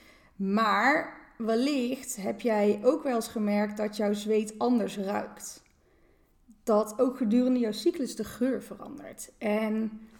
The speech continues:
dat is heel normaal. Dat, eh, hoort erbij en heeft ook weer met die hormonen te maken. In eerste instantie rond je ovulatie. Jouw ovulatie is gemaakt om baby's te maken.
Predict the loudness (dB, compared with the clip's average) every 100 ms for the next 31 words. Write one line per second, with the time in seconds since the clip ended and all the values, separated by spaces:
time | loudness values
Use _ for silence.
0 | -8 -2 2 2 2 0 -2 -6 -8 -20
1 | -20 _ -12 -2 -2 -2 -10 -4 -2 -2
2 | -2 -2 -2 -2 -2 2 2 2 -2 -4
3 | -2 -2 -2 -4 -2 -4 -6 -8 -6 -6
4 | -6 -12 -16 -6 -4 -4 -4 -2 -2 -4
5 | -8 -10 -10 -10 -8 -8 -10 -20 -6 -4
6 | 0 2 2 2 0 2 0 0 2 2
7 | 2 0 -2 -2 -2 -6 -6 -8 -4 -2
8 | 0 -2 0 0 0 0 -2 -6 -4 -6
9 | -2 0 2 2 -2 -4 -10 -16 -20 _
10 | _ _ _ _ 2 4 6 6 6 4
11 | 0 -8 -10 -10 -12 -14 -18